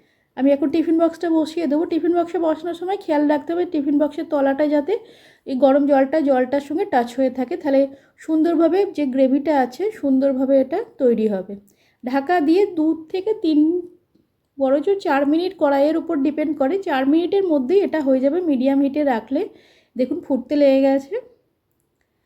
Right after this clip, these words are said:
চার মিনিটের মধ্যেই এটা হয়ে যায়। ঢাকা দিয়ে হয়ে গেছে এটা, ঢাকা খুলে দেখে নিলাম হয়ে গেছে। আমার তো চার মিনিট লাগলো, একটু কম বেশি ডিপেন্ড করে, কারণ কড়াইটার থিকনেসের উপর ডিপেন্ড করে। খুব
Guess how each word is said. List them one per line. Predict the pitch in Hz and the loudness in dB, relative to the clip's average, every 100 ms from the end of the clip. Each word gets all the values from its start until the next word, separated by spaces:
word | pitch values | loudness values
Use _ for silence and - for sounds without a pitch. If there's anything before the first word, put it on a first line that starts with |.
| _ _ _ _ _ _ _ _ | _ _ _ _ _ _ _ _
চার | 285 254 277 | -2 2 4
মিনিটের | 302 320 320 - 381 370 | 2 2 -4 -10 -8 -6
মধ্যেই | 330 262 339 339 | -4 -2 -2 -2
এটা | 294 320 | -2 0
হয়ে | 269 262 | 2 2
যায়। | 277 359 | 2 -2
ঢাকা | 349 247 254 | -2 -6 -4
দিয়ে | 240 262 330 466 - _ | -4 -2 -2 -4 -12 _
হয়ে | 269 269 | -2 0
গেছে | 277 254 262 247 | 2 2 0 0
এটা, | 240 381 - _ _ _ _ _ _ _ _ _ _ _ _ _ _ _ _ _ - | -2 -8 -8 _ _ _ _ _ _ _ _ _ _ _ _ _ _ _ _ _ -6
ঢাকা | 254 247 | -4 -2
খুলে | 262 269 277 | 0 2 2
দেখে | 269 269 | 0 -2
নিলাম | 294 302 349 | -4 -4 -2
হয়ে | 294 277 | -2 0
গেছে। | 277 269 | 0 -2
আমার | 269 311 320 | -2 -2 -4
তো | |
চার | 339 302 285 | -4 -2 0
মিনিট | 311 320 285 | 2 2 2
লাগলো, | 277 302 | 0 -2
একটু | 359 370 | -2 -4
কম | 359 311 320 | -2 -2 0
বেশি | 339 349 | -2 -2
ডিপেন্ড | 294 294 320 320 | -2 -2 -2 0
করে, | 320 349 | 0 0
কারণ | 320 | -2
কড়াইটার | 311 277 277 277 311 311 | 0 0 0 -2 -4 -2
থিকনেসের | 294 277 277 302 | -2 0 0 -2
উপর | 285 302 | -2 0
ডিপেন্ড | 262 269 254 233 | 0 0 -2 -2
করে। | 240 311 - _ _ _ _ _ _ _ _ _ _ _ _ _ _ _ _ _ _ _ _ | -2 -2 -4 _ _ _ _ _ _ _ _ _ _ _ _ _ _ _ _ _ _ _ _
খুব | 392 | 2